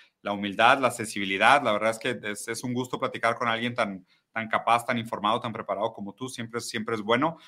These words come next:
Yo, yo hago esto más por hobby que nada, pero, pues, me he vuelto muy,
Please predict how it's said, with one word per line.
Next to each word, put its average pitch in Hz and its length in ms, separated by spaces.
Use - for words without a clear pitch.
Yo, 107 80
yo 127 240
hago 135 240
esto 131 180
más 123 160
por 127 200
hobby 127 360
que 123 120
nada, 131 420
pero, 117 180
pues, - 220
me 110 120
he - 20
vuelto 120 320
muy, 120 420